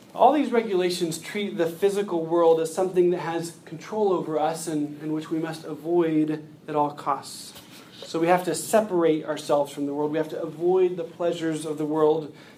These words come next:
Be careful lest you even touch these things.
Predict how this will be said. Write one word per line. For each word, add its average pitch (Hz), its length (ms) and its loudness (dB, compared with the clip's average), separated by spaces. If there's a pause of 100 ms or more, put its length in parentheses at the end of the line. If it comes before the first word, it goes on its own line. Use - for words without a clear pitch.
Be 160 80 -10
careful 190 360 2
lest 175 240 2
you 185 80 -8
even 170 280 0
touch - 360 -4
these 156 260 -4
things. 143 580 -4